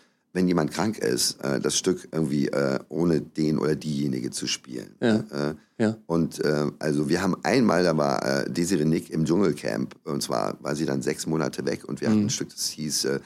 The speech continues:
Speaker 1: Tele Favela. Wir mochten es alle sehr und wir haben sie natürlich gefragt, ob wir dafür einen Ersatz, äh, finden
Speaker 2: Ja.
Speaker 1: können. Weil es einfach eine, äh, wir hatten gerade Premiere gehabt und dann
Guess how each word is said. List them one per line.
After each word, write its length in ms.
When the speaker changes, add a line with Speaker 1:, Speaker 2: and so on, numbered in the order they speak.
Speaker 1:
Tele 220
Favela. 680
Wir 100
mochten 220
es 120
alle 200
sehr 200
und 60
wir 80
haben 120
sie 80
natürlich 320
gefragt, 480
ob 200
wir 60
dafür 380
einen 100
Ersatz, 400
äh, 40
finden 240
Speaker 2:
Ja. 120
Speaker 1:
können. 220
Weil 160
es 100
einfach 220
eine, 240
äh, 240
wir 140
hatten 180
gerade 280
Premiere 420
gehabt 420
und 140
dann 340